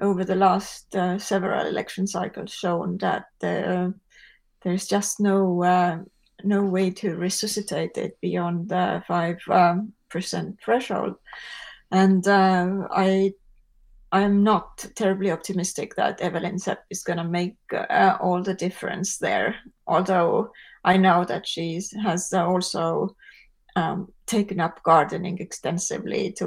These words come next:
a, um, a professional level. So perhaps her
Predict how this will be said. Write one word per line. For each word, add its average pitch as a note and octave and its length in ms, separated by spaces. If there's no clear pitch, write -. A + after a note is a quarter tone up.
a, E3 400
um, F3+ 420
a F3+ 400
professional F#3+ 720
level. F#3+ 540
So F#3 240
perhaps - 480
her F#3+ 340